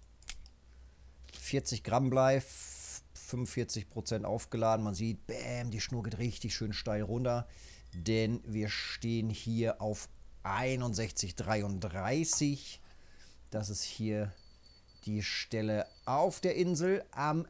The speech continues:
Ladoga natürlich, wenn's um die Ripus-Maräne geht. Und dann ballern wir hier so rein in die Area.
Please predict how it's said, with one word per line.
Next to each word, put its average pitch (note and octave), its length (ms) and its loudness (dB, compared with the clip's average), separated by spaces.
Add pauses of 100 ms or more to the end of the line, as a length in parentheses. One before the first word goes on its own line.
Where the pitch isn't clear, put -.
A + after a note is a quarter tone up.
Ladoga C3+ 1400 8
natürlich, D#3 760 0
wenn's C3+ 180 0
um B2+ 140 -2
die B2 80 0
Ripus-Maräne A2+ 840 0
geht. G2+ 340 -4 (460)
Und G2 80 -4
dann F#2+ 160 -2
ballern G2 320 0
wir F#2 80 -4
hier F2+ 260 -6
so E2 160 -8 (120)
rein B1+ 240 -16 (400)
in F2 160 -10
die F2+ 180 -10
Area. D#2 440 -10